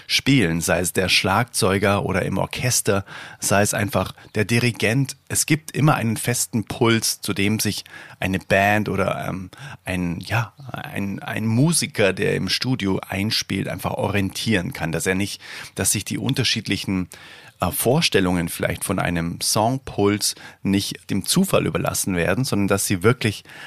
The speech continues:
einfach auch einem festen Puls folgen. Und was das für fünf Gründe sind, warum du das auch lernen solltest, auf jeden Fall,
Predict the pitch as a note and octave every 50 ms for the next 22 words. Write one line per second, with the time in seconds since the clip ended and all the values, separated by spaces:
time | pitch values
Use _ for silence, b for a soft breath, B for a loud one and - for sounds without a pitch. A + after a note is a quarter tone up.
0 | B B - - - - - - - - - E2+ E2+ F2 E2+ - - - - -
1 | - - - - F2 - - F#2 F2 F2 E2+ - - - B B B B B -
2 | - - E2 E2 D#2+ E2+ F2+ F2 E2 F2 F2+ - - - A#2 A#2 - - G#2 -
3 | - A2+ G#2+ - - - - - G#2+ A#2+ A2+ G2 F2+ D#2+ E2 G#2 G#2 F#2+ F2+ F#2
4 | - B B B B B B - F#2+ F#2+ B2 D#3+ D3+ C#3 B2+ C3 B2 - - _
5 | - - C3 D3+ D3+ - A#2+ F#2+ F#2+ B2 D3 A#2+ F2 E2 E2+ - - G1+ - -
6 | - E2+ - - G#2+ - - - G#2 A2 G#2 E2+ - G2+ F#2 D#2+ D#2+ F2+ G2